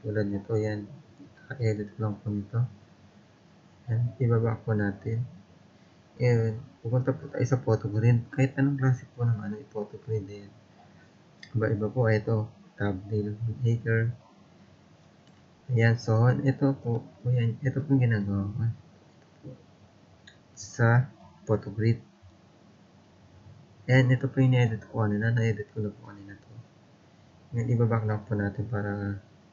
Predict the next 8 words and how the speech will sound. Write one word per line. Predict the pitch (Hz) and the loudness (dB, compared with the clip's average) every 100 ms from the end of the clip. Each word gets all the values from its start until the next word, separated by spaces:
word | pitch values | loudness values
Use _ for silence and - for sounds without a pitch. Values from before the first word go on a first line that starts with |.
| _ - | _ -10
malinaw. | 101 104 95 101 113 - - _ _ - - - _ 277 - - - _ - | -4 -4 -4 -6 -10 -14 -20 _ _ -20 -20 -20 _ -20 -20 -20 -20 _ -6
Ayan, | 123 117 104 104 | 0 2 2 -2
punta | 123 120 | -4 -4
po | 123 127 | -6 -4
tayo | 120 107 | -2 0
dito | 104 101 - 104 - | -2 -4 -6 -8 -8
sa | - 110 | -6 -4
may | 104 104 107 120 | -2 -4 -2 -2